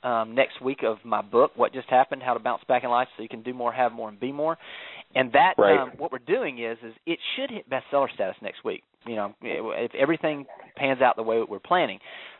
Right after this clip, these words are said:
Speaker 1: So what we're doing next week is we've got, uh, we've got a ton of bonuses Tuesday through Friday, over two hundred dollars worth of bonuses, um,
Speaker 2: Right.
Speaker 1: on, uh, for those that purchase the book next week, you know, including a copy of the audio book, some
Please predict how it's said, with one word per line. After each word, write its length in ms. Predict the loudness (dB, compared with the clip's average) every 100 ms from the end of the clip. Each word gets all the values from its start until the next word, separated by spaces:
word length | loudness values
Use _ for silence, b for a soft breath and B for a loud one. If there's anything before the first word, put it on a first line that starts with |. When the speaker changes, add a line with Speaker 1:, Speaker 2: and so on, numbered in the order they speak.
| 4
Speaker 1:
So 80 |
what 60 | 4
we're 80 | 4
doing 220 | -2 -2
next 220 | -4 -4
week 160 | -8 -8
is 100 | -10
we've 160 | -10
got, 340 | 0 2 0 -2
uh, 280 | 0 0 -2 -8
we've 140 | -6
got 160 | -2 -2
a 80 | -4 -12
ton 100 | -10
of 80 | -4
bonuses 400 | -4 -4 -10 -20 -14
Tuesday 320 | -12 -12 -14 -16
through 140 | -12 -12 0
Friday, 260 | 0 2
over 120 | -4
two 180 | -6 -6
hundred 120 | 0
dollars 220 | 4 2 0
worth 160 | -8
of 160 | -8 -6
bonuses, 520 | -6 -4 -8 -12 -14 -14 B B B B -8
um, 420 | -4 -4 -8 0
Speaker 2:
Right. 360 | 8 8 8 4 -10
Speaker 1:
on, 80 | -12
uh, 160 | -12 -12 _
for 80 | 2
those 200 | 2 2
that 100 | -2
purchase 220 | -2 -4
the 60 | -2
book 180 | -2 0
next 220 | -2 0
week, 220 | -2 -2 _
you 120 | -6
know, 60 | -6
including 360 | 0 2 2 0
a 40 | 2
copy 280 | 2 2
of 100 | -4
the 120 | -6 2
audio 340 | 4 4 2
book, 340 | -4 -4 -4 -4 b b b
some 120 | -16